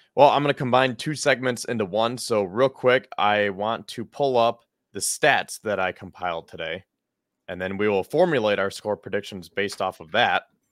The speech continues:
So let me get this out of here real quick so you can see all the stats. So total offense, the, the Bills are fourth in the N F L.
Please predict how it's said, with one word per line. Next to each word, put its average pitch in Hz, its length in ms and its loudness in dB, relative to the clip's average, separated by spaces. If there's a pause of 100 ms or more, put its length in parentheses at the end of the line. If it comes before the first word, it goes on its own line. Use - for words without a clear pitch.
(1500)
So 180 640 6 (840)
let 147 120 -10
me 131 80 -6
get 110 160 -4
this 120 180 -2
out 107 160 0
of 98 100 -4
here 98 160 -4
real 95 160 -4
quick - 460 -6 (720)
so - 200 -12
you 101 100 -8
can 98 120 -8
see 117 240 -4
all 170 220 6
the 101 80 -12
stats. - 540 -4 (1600)
So 156 180 4
total 185 360 10
offense, 175 640 4 (800)
the, 123 380 2
the 117 80 -6
Bills 151 580 2 (140)
are 120 260 4
fourth 165 420 0
in 123 120 -4
the 117 120 -4
N 117 120 -2
F 117 140 -6
L. 110 360 -2